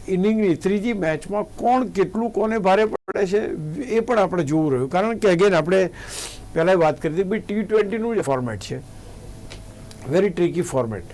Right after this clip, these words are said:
તમે ક્યારે હારી જાઓ, ક્યારે તમે જીતી જાઓ, કશું કહેવાય નહીં.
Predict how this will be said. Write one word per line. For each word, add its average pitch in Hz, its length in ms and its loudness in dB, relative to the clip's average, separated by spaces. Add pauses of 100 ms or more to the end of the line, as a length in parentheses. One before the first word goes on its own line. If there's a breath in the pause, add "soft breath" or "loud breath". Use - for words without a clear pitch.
(340 loud breath)
તમે 160 200 0
ક્યારે 160 220 2
હારી 156 280 4
જાઓ, 156 340 4
ક્યારે 147 340 2
તમે 156 220 -2
જીતી 135 320 -4
જાઓ, 156 200 2
કશું 143 340 -4
કહેવાય 120 300 0
નહીં. 101 140 -10